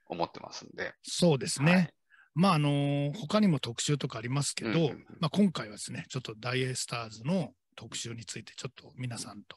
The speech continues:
Speaker 2: 三人で話してきましたけど、
Speaker 1: はい。はい。
Speaker 2: またね、ちょっとまた、えー、チャンネルの
Speaker 1: ええ。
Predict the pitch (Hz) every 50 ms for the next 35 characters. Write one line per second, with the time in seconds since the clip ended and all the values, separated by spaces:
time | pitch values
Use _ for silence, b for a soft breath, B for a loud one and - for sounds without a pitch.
0 | _ _ _ - - 135 123 120 117 113 104 - - - - - - - - 127
1 | 113 - - - - 120 - - - - 113 101 - - - - - - - -
2 | 156 - - - - - - - - 85 - - - 139 143 - 180 190 196 -
3 | - 196 - - 120 113 120 117 - - 120 117 104 - _ _ _ _ _ _
4 | _ _ _ _ _ _ _ _ _ _ - - - 120 117 113 110 113 - -
5 | - - - 127 120 117 110 113 110 110 - 110 107 - - _ - 107 95 87
6 | -